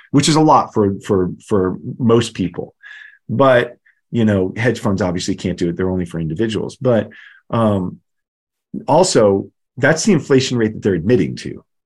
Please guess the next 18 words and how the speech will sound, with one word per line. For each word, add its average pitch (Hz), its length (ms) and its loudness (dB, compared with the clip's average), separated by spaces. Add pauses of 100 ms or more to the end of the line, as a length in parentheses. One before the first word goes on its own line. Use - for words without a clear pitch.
That's 151 160 0
the 147 80 4
real 120 220 4
rate 107 260 2
that 101 140 -4
they're 95 140 0
admitting 85 500 -2
to. - 380 -12
So, 101 580 0 (220)
and 120 160 4
it's 135 160 2
a, 127 100 0
it's 127 220 -2
an 110 240 2
absolute 131 520 0 (220)
fucking 107 340 0
lie, 95 520 -4 (200)
right? 101 380 -2